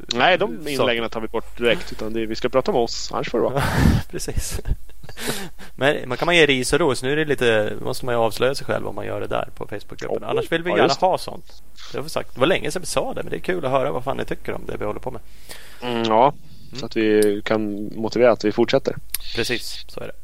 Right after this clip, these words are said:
Speaker 2: det. Eh, Klubb M X R söker man på, så hittar man den Facebookgruppen. Eh,
Speaker 1: Klubb mellanslag M X Star. Det är lite särskrivning där.
Speaker 2: Ja, ja, pre-, ja, men det ska vara så.
Speaker 1: Ja, men det, skriver man Klubb M X Star i ett ord så kommer det inte upp. Då kommer man till våran tippliga. Så att, eh,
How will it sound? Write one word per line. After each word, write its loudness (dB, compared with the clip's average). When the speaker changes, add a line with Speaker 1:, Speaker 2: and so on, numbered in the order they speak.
Speaker 2:
det. -4
Eh, -2
Klubb 2
M 8
X -2
R 6
söker 0
man -2
på, -2
så -2
hittar 0
man -2
den -2
Facebookgruppen. -8
Eh, -6
Speaker 1:
Klubb 8
mellanslag 4
M -6
X -6
Star. 0
Det 0
är 0
lite -2
särskrivning 2
där. 4
Speaker 2:
Ja, 6
ja, 6
pre-, -6
ja, -2
men -4
det 0
ska -8
vara -6
så. -8
Speaker 1:
Ja, 8
men 0
det, 2
skriver 0
man 2
Klubb 2
M 4
X -2
Star 6
i 0
ett 2
ord 0
så 2
kommer 0
det 6
inte 2
upp. 0
Då 0
kommer 0
man 4
till 0
våran 4
tippliga. 0
Så 0
att, 0
eh, 8